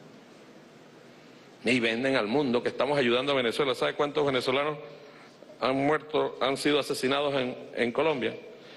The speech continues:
Mil doscientos setenta y nueve venezolanos han sido asesinados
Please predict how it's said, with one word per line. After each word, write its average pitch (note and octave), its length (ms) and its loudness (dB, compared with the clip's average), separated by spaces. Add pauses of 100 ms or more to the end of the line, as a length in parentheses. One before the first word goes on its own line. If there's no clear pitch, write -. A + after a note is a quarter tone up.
(720)
Mil F3 440 2
doscientos D#3 640 0
setenta B2 500 0
y A#2 40 0
nueve C3 540 0 (840)
venezolanos A#2 720 0 (720)
han A#2+ 200 0
sido B2+ 260 2
asesinados A#2+ 580 0